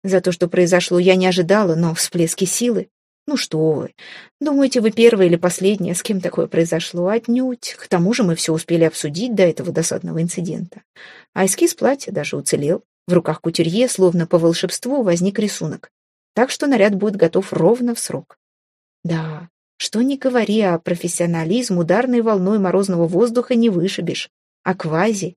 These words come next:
несмотря на все странности, профессионал. Покидали мы модный дом в задумчивости.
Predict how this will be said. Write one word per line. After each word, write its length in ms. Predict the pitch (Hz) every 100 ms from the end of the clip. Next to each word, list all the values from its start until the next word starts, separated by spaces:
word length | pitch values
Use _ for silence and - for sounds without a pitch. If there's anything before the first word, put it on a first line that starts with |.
| _
несмотря 480 | 202 190 196 190 175
на 100 | 170
все 160 | 170 190
странности, 640 | - 170 147 160 - - _ _
профессионал. 720 | - 170 196 190 165 147 160 - _ _ _ _ _ _ _ _ _ _ _ _
Покидали 440 | 185 185 175 165
мы 140 | 165 165
модный 340 | 175 170 165
дом 220 | 165 269
в 40 | 247
задумчивости. 840 | 202 185 156 - - 160 - -